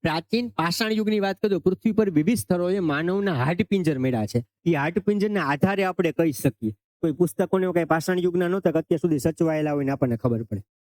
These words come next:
અન્ય અવશેષોના અભ્યાસ પરથી વૈજ્ઞાનિકોએ માનવ વિકાસ ક્રમ નક્કી કર્યો છે. એના અવશેષો જે મળ્યા, હાડપિંજરના ને અન્ય કંઈક અવશેષો, એના ઉપરથી, અ, વૈજ્ઞાનિકોએ શોધ કરી અને નક્કી કર્યું કે આ કેટલું જૂનું હાડપિંજર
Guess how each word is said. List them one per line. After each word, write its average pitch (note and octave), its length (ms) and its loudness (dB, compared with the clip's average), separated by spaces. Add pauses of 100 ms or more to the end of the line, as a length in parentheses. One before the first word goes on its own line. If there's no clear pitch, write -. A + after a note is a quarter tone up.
(680)
અન્ય G3+ 240 0
અવશેષોના G#3 680 0
અભ્યાસ F3 320 0
પરથી F3+ 300 0
વૈજ્ઞાનિકોએ F3+ 720 0
માનવ E3+ 480 0
વિકાસ E3 460 -2
ક્રમ E3+ 460 -4 (300)
નક્કી D3+ 300 0
કર્યો B2+ 280 2
છે. B2 80 0
એના D#3 140 0
અવશેષો A3 460 2
જે A#3+ 100 2
મળ્યા, C4+ 180 0
હાડપિંજરના F#3 680 0
ને E3+ 100 0
અન્ય F3+ 200 0
કંઈક E3+ 200 0
અવશેષો, D#3+ 440 0 (240)
એના F#3 180 -2
ઉપરથી, F#3+ 680 -2 (300)
અ, D#3 60 -2 (460)
વૈજ્ઞાનિકોએ F3 760 -2
શોધ F3+ 300 -2
કરી D#3+ 440 -2 (240)
અને D#3 220 -2
નક્કી E3+ 300 -2
કર્યું D#3+ 240 -2
કે - 100 -4
આ D#3 80 -4
કેટલું E3+ 400 -4
જૂનું D#3 340 -2
હાડપિંજર D3+ 540 -4